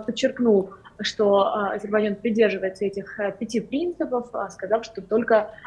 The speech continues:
э, так возможно, э, урегулирование, э, армяно-азербайджанских двусторонних отношений. При этом президент Азербайджана подчеркнул, что карабахский конфликт остался в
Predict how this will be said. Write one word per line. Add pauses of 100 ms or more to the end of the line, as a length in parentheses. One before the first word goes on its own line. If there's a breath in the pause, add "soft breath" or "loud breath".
э,
так
возможно, (800)
э,
урегулирование,
э,
армяно-азербайджанских
двусторонних
отношений.
При
этом (240)
президент
Азербайджана
подчеркнул,
что
карабахский
конфликт
остался
в